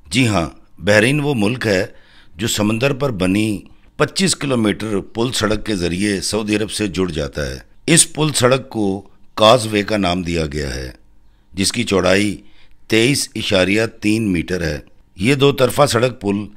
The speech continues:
सऊदी अरब से जजीरा नुमा बहरीन में दाखिले का वाहिद रास्ता है। आप सोच रहे होंगे कि मेरी मंजिल बहरीन है और मैं मक्का मुकरमा से जद्दा की तरफ क्यों जा रहा हूँ। तो दोस्तों,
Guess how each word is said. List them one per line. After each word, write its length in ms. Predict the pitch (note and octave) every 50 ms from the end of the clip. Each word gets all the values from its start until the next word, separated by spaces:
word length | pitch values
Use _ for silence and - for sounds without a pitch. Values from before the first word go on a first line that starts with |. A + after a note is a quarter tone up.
| - - _ - - - - -
सऊदी 360 | - A#2 A#2+ C3 C3 D3 C#3+
अरब 160 | C3 B2 A#2+ G2+
से 260 | - - G#2+ G#2+ G#2+
जजीरा 420 | G#2 F#2 G2 F#2 G2 G#2+ A#2 B2 B2+
नुमा 320 | G#2+ F#2+ F2+ F#2+ G#2 G#2+
बहरीन 560 | G2 E2+ E2+ D2+ F#2 F2 F2 F2+ F#2 F#2+ G2+ G#2+
में 360 | G#2+ G2+ F#2 F2 E2+ E2+ D#2+ - - - - - - - - -
दाखिले 420 | D2+ D#2 F#2 G2 G2+ - A#2+ B2+ A#2
का 200 | - - F#2 F#2+
वाहिद 400 | G2 F2+ F2 - G2+ G2 F#2+ F2+
रास्ता 400 | E2 D#2+ D2 - - - F#2+ F2
है। 260 | D#2 D2+ C#2+ C2 - - - - - - -
आप 160 | F#2 G2+ G#2
सोच 260 | G2+ A2+ A2 G#2+ -
रहे 120 | A2 B2 B2
होंगे 260 | A#2+ A2+ A2+ A#2+ B2+
कि 120 | A#2+ C#3
मेरी 240 | B2 A2 G#2+ G#2+ A#2
मंजिल 320 | G#2+ G#2 F#2+ F2 F#2 A2 G#2
बहरीन 460 | F2 F2+ F2 F2 E2 F2 F#2+ A2+ G#2+
है 200 | F#2 D#2+ D#2 D#2 - - - - - - - - -
और 140 | F#2 G2 G#2
मैं 140 | G#2 A#2 B2
मक्का 320 | A2 G2 F2+ - - A2 A#2
मुकरमा 440 | A#2 F#2+ E2 F2+ E2+ F2+ G2+ A2+ A2+
से 240 | - - G2+ G2+ G2
जद्दा 300 | F#2 F#2 F2 D#2 G2+ A2
की 140 | A2+ A2+ G#2
तरफ 220 | A#2+ A#2+ A#2 -
क्यों 160 | - G#2+ B2+ C#3+
जा 160 | A#2+ G#2+ F#2 E2
रहा 100 | D#2 D2+
हूँ। 100 | C#2+ C#2+ - - - - - _ _ - - - -
तो 80 | F#2+ F2+
दोस्तों, 480 | E2 F#2+ F#2+ G2+ - - B2 A#2 G2